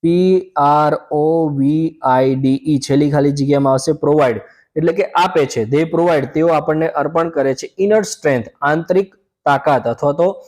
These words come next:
આંતરિક શક્તિ છે, એ આપણને યોગ અને આસનથી અથવા તો ધ્યાનથી મળે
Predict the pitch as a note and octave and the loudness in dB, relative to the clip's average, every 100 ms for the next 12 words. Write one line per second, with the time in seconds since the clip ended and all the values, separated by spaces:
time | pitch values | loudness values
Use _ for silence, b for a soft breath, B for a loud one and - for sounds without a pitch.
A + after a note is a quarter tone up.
0 | B B C#3 D3+ F3 D#3+ - D3+ - F#3 | B B -4 0 -2 -2 -4 -4 0 0
1 | - B2+ - D3+ C#3 D3 D3 D3+ G#3 b | 0 -2 0 0 2 0 0 0 -2 b
2 | b - C3+ E3 D3+ D3 C#3+ C3 D3 C#3+ | b -4 0 2 2 2 0 0 -2 -2
3 | E3 C#3+ C3+ C#3 C#3+ B2+ A#2+ B2+ D#3 C#3 | 0 0 0 0 0 0 0 0 0 0
4 | A2+ B2 D3+ A3 | 2 4 2 0